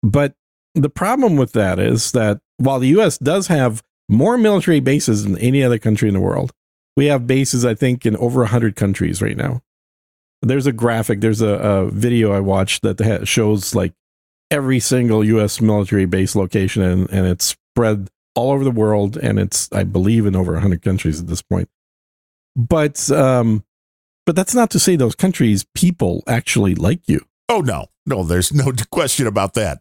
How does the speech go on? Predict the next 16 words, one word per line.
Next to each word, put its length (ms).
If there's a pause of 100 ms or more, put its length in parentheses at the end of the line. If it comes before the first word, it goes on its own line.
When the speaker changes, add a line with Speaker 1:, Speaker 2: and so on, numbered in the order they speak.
(200)
Speaker 1:
No, 380
you're 180
just 340
buying, 380
you're 140
renting 540
space. 800 (220)
You're 140
renting 400
space 720 (120)
from 240
a 80
country 480
that 300 (440)
dislikes 520
you. 160